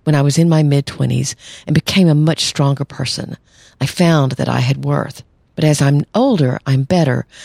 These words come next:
but I still deal at times with not doing anything wrong so that I'll not be judged.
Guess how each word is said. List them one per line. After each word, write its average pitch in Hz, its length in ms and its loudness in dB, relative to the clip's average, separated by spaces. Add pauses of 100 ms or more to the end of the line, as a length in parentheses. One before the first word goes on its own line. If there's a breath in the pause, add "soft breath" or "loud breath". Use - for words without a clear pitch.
(140 loud breath)
but 151 100 -2
I 143 60 2
still 240 500 0
deal 170 300 0
at - 80 -6
times 131 340 -2
with 143 160 -10
not 147 260 -2
doing 143 220 0
anything 135 380 -2
wrong 139 320 0
so - 120 -4
that 127 120 -4
I'll 127 140 -4
not 139 220 -4
be 135 140 -8
judged. 117 540 -4